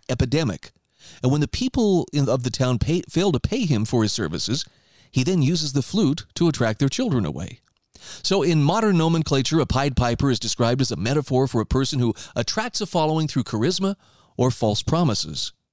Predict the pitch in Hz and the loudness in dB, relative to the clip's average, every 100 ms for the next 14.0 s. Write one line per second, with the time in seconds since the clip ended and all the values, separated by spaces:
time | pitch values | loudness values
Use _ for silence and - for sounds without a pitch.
0 | _ _ _ _ _ - - - 120 208 | _ _ _ _ _ -20 -16 -6 -2 -2
1 | 175 143 170 147 160 - 170 160 165 - | -2 -2 0 0 -2 0 0 0 0 -2
2 | 92 - 117 - 139 143 170 147 123 117 | -2 -2 -2 0 0 0 0 0 0 0
3 | - 117 123 143 - 104 76 - 104 127 | -2 -2 0 0 0 -4 -2 -4 -2 0
4 | 110 - 160 156 147 120 117 - 185 82 | 0 0 -2 -2 0 0 0 0 -2 -4
5 | 64 - _ _ _ _ _ _ _ _ | -6 -8 _ _ _ _ _ _ _ _
6 | _ _ _ - - 156 - 165 147 156 | _ _ _ -10 -2 0 2 2 2 2
7 | 123 117 113 170 175 156 123 - 151 127 | -2 0 0 0 2 2 2 0 2 2
8 | 143 127 101 104 123 101 104 127 127 117 | 2 0 0 2 2 2 0 2 2 0
9 | 104 120 123 120 117 127 123 98 113 113 | 0 0 0 0 2 2 2 0 -2 -2
10 | 101 135 127 - 127 120 - 143 123 - | 0 0 0 0 -4 -4 -10 -6 -6 -4
11 | 113 107 113 123 120 113 113 110 131 156 | -4 -2 -2 0 0 0 -2 -2 0 0
12 | - - - - - - 156 226 208 185 | -2 -10 -20 -20 -6 0 2 2 2 2
13 | 143 - - 214 285 240 160 127 123 143 | 2 0 0 2 2 2 2 2 0 0